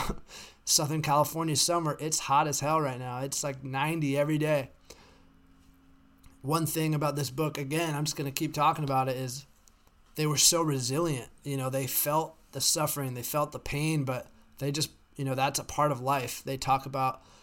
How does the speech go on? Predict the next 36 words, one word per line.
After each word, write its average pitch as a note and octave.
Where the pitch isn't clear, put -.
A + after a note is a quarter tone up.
how C#3
if C3+
you E3
can C#3
just C#3
feel F3
that C3+
suffering, C3
not C#3+
even C3+
suffering, D3
but B2+
feel E3+
that D3
discomfort D3
fully, D3+
it D3+
makes D#3
the D3+
times D#3
later D3
in C#3+
the C3+
day D3
when C#3
you're B2+
comfortable D#3+
so C#3
much C3
better. B2+
It A#2
makes C3+
you C3+
so C3
much B2+
stronger. B2+